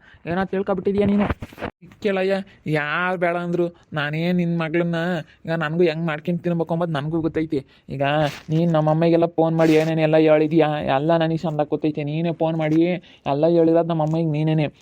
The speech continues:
ಇಲ್ಲದ ನಾಟಕ ಆಡ್ತಾ ಇರೋದು ನೀನೇನೆ. ನನಗೆಲ್ಲ ಗೊತ್ತೈತೆ ನಿನ್ನ ಬುದ್ಧಿ ಏನು ಅಂತ. ನನ್ನ ತಂಗ ನೀನು ನಡೆಸ್ಬೇಡ. ನಾನು ನಿಮ್ಮ ಊರಕ್ಕೆ ನಾನು ಯಾವತ್ತೂ ಕಾಲ ಇಕ್ಕಲ್ಲ, ನಿನ್ನ ಮನೆಯಾಕೆ ನಾನು ಬೋರೋದು ಇಲ್ಲ, ನನ್ನ ಕಾಲು ಇಕ್ಕಲ್ಲ ನಿನ್ನ ಮನೆಯಾಕೆ.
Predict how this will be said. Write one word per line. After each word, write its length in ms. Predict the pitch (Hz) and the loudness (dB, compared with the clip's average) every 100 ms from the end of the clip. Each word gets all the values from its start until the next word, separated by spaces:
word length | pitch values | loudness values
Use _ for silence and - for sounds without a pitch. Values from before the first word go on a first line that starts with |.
| - | -2
ಇಲ್ಲದ 320 | 156 165 165 | 0 2 2
ನಾಟಕ 260 | 151 151 - | 0 -2 0
ಆಡ್ತಾ 240 | 160 160 | 0 2
ಇರೋದು 200 | 165 165 | 2 2
ನೀನೇನೆ. 340 | 160 160 165 160 | 0 -2 -2 -2
ನನಗೆಲ್ಲ 440 | 151 151 143 147 | -2 0 0 2
ಗೊತ್ತೈತೆ 300 | 160 160 165 | -2 -2 -2
ನಿನ್ನ 160 | 160 151 | -2 -2
ಬುದ್ಧಿ 200 | 147 160 | -4 0
ಏನು 220 | 151 160 | -2 0
ಅಂತ. 160 | 160 165 | -2 -4
ನನ್ನ 240 | 139 135 | -4 -4
ತಂಗ 180 | 160 160 | -4 -4
ನೀನು 140 | 160 | -2
ನಡೆಸ್ಬೇಡ. 360 | 156 151 - 165 165 143 - - | -2 -4 -2 0 0 -4 -14 -12
ನಾನು 280 | 151 143 143 | -6 -4 -2
ನಿಮ್ಮ 220 | 147 147 | -2 -2
ಊರಕ್ಕೆ 320 | 151 160 170 170 | 0 0 -2 -4
ನಾನು 140 | 160 | -4
ಯಾವತ್ತೂ 380 | 143 147 156 170 | -4 -2 -2 -2
ಕಾಲ 280 | 165 143 156 | -2 0 0
ಇಕ್ಕಲ್ಲ, 300 | 156 170 180 | 0 0 0
ನಿನ್ನ 160 | 165 | 0
ಮನೆಯಾಕೆ 380 | 151 147 165 170 | 0 0 -2 -2
ನಾನು 120 | 170 | -2
ಬೋರೋದು 380 | 143 147 165 165 | 2 4 4 4
ಇಲ್ಲ, 160 | 165 185 | 2 2
ನನ್ನ 140 | 165 | -2
ಕಾಲು 320 | 156 160 165 | 0 2 2
ಇಕ್ಕಲ್ಲ 280 | 160 - 175 | 0 0 0
ನಿನ್ನ 140 | 170 | 0
ಮನೆಯಾಕೆ. 440 | 156 151 165 160 | 0 2 0 2